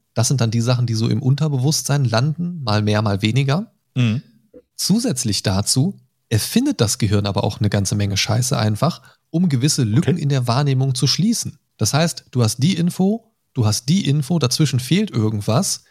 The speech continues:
Speaker 1: und das Gehirn macht das in der Regel so, dass diese Lücke durch irgendwas geschlossen wird, durch Vorerfahrungen, durch,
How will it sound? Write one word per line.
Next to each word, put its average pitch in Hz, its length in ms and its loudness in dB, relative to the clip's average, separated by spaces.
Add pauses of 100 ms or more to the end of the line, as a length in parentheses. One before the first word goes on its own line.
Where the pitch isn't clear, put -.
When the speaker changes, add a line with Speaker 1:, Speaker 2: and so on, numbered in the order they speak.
(140)
Speaker 1:
und 120 120 -10
das 127 180 0
Gehirn 165 440 0 (100)
macht 127 300 -4
das 190 120 2
in 127 100 -2
der 120 120 2
Regel 110 260 0
so, 113 240 0
dass 127 180 0
diese 156 220 0
Lücke 143 240 0
durch 120 280 0
irgendwas 156 520 0
geschlossen 110 480 -2
wird, 123 160 -6
durch 113 180 -4
Vorerfahrungen, 117 1000 0 (520)
durch, 113 680 -2